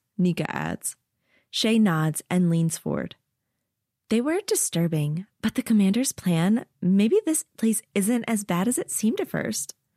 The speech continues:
I gape at her. "What?" "Didn't you hear Miss Elva?" When she says the woman's name, Shay's voice softens like she's referring to her favorite aunt.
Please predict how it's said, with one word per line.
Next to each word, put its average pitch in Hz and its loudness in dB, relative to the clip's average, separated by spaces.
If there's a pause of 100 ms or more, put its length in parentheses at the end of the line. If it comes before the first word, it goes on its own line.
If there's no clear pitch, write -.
(540)
I 190 -2
gape 165 -2
at 160 -6
her. 151 -6 (480)
"What?" 143 -4 (960)
"Didn't 466 -2
you 480 0
hear 233 0
Miss 285 -2
Elva?" 170 0 (680)
When 208 2
she 220 -2
says 208 -2
the 254 -2
woman's 180 2
name, 151 -2
Shay's 196 -2
voice 160 -2
softens - -4
like 160 -4
she's 185 -2
referring 170 -2
to 156 -6
her 165 0
favorite 165 -4
aunt. 147 -4